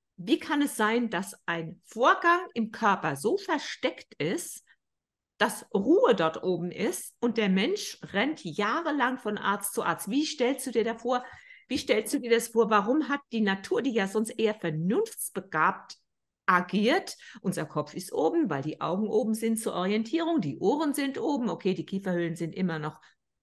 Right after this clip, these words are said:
oben offen anstelle unten, damit der Schmotter abläuft. Wir müssen also irgendwann mal schon auch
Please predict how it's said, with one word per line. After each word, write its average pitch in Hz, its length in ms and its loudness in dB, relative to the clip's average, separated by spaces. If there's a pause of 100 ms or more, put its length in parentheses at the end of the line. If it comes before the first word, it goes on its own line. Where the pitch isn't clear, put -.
(220)
oben 190 340 -2
offen - 300 -6
anstelle 147 320 -8
unten, 277 340 -2
damit 240 220 0
der 214 100 0
Schmotter 214 340 0
abläuft. 214 440 0
Wir 160 100 0
müssen 185 300 -6
also 170 200 -8
irgendwann 262 440 -6
mal 285 180 -6
schon - 320 -8
auch 233 240 -4